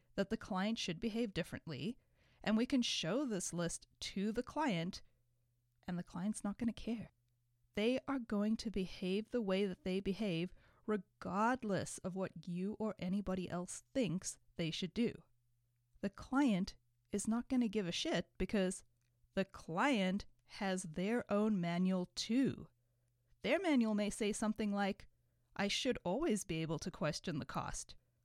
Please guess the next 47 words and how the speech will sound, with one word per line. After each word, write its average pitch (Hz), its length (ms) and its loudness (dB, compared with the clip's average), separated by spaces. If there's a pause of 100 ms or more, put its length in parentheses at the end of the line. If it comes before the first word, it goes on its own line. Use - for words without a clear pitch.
(160)
I 202 100 0
expect - 560 -2
my 214 180 4
veterinarian 220 580 2
to 226 120 -2
look 190 300 0
older 170 320 0
than 160 220 -4
me. 143 280 -4 (540)
I 247 100 0
expect 302 380 -2
a 302 60 0
lot 294 180 2
more 208 340 2
when 170 160 0
I 175 120 0
pay 185 260 4
this 180 240 -4
amount 185 220 -2
of 196 100 -6
money 226 220 2
for - 140 -6
something. - 500 -6 (520)
I 208 120 -4
should 262 300 0
be 269 100 0
able 190 200 0
to 196 120 -8
call 190 240 -2
with 208 140 -6
questions 240 600 -4
whenever 247 720 -2
I 151 120 0
have 147 260 -6
them. 165 240 -8 (380)
It 254 120 2
is 233 160 0
my 208 380 0
right 180 400 -2
to - 100 -8
question - 480 -4
a 226 80 -2
diagnosis - 840 -4 (200)
or 240 140 2
a 240 60 0
treatment 240 400 -4
plan. - 340 -6